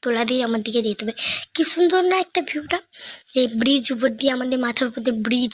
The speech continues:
ট্রেন যাচ্ছে আমাদের মাথার উপর দিয়ে, আমরা তার তোলা থাকতে কি সুন্দর যাচ্ছি হেঁটে হেঁটে,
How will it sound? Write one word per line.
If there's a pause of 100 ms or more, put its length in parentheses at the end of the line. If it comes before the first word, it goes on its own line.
(160)
ট্রেন
যাচ্ছে
আমাদের
মাথার
উপর
দিয়ে, (400)
আমরা
তার
তোলা
থাকতে
কি
সুন্দর
যাচ্ছি
হেঁটে
হেঁটে,